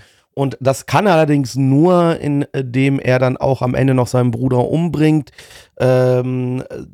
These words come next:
weil ansonsten ist der Bruder weiterhin, äh, die Nummer eins in der, äh, Reihenfolge des nächsten Herrschers. Und das möchte natürlich Starface verhindern und deswegen greift er jetzt das Land an und auch seinen Bruder. Äh,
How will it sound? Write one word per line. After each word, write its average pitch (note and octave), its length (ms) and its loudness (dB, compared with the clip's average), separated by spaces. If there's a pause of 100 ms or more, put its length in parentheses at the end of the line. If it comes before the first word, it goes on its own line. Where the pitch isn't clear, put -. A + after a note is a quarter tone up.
(100)
weil B2 220 0
ansonsten B2+ 360 -2
ist - 160 -6
der C3 80 2
Bruder B2 340 -2
weiterhin, A#2 600 0 (440)
äh, A#2+ 100 -2
die B2 120 0
Nummer B2+ 260 2
eins B2+ 380 0
in B2 180 0
der, A#2 320 2
äh, A2+ 180 -2
Reihenfolge A2 800 0
des G#2+ 200 -4
nächsten A2 400 0
Herrschers. A2 600 2 (440)
Und G#2+ 440 -4 (100)
das G#2 220 0
möchte G#2 320 0
natürlich G#2 360 0
Starface G2+ 520 0
verhindern G#2 480 0
und G#2 160 -6
deswegen A2 520 -2 (280)
greift G#2+ 400 0
er B2 60 4
jetzt A2+ 260 0
das G#2 140 -6
Land A2+ 260 0
an A2+ 160 -2
und A#2 300 0
auch G#2+ 320 0
seinen G2+ 480 0
Bruder. G#2+ 500 0 (380)
Äh, G#2 240 0